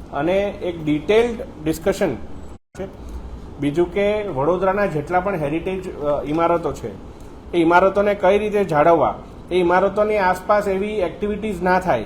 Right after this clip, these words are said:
કે જેનાથી આ ઇમારતો વધારે નબળી પડે, એવી એક્ટિવિટીઝને ઓળખવી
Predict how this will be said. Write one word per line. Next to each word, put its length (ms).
કે 100
જેનાથી 400
આ 60
ઇમારતો 540
વધારે 360
નબળી 320
પડે, 220
એવી 280
એક્ટિવિટીઝને 640
ઓળખવી 540